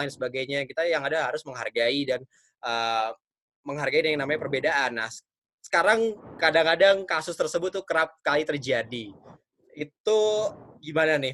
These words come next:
pendapatnya? Dan sebenarnya mungkin untuk Teh Chelsea sendiri pernah nggak sih merasakan hari-hari besar tertentu gitu, itu kerap diganggu ataupun adanya gangguan dari etnis et-, ataupun dari kelompok-kelompok tertentu gitu?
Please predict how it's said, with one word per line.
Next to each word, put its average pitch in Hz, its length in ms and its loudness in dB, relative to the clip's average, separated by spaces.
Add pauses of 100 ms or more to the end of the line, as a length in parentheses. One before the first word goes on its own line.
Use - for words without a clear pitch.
pendapatnya? 123 560 -2
Dan 135 160 -4
sebenarnya 156 640 -4 (160)
mungkin 208 320 -4
untuk 180 400 2
Teh 160 240 0
Chelsea 170 320 -2
sendiri 175 240 -4
pernah 226 240 -4
nggak 120 160 -2
sih 165 80 -6
merasakan 151 480 -4
hari-hari 123 320 -4
besar 120 320 -4
tertentu 127 560 -4
gitu, 156 320 -4 (480)
itu 139 340 -2 (220)
kerap 160 240 -2
diganggu 131 480 -2
ataupun 151 480 0
adanya 127 480 -2
gangguan 120 400 -2
dari 117 240 -2
etnis - 240 -12
et-, 107 160 -12 (160)
ataupun 131 480 -6
dari 113 560 -4
kelompok-kelompok 120 560 -4
tertentu 120 400 -4
gitu? 95 160 -10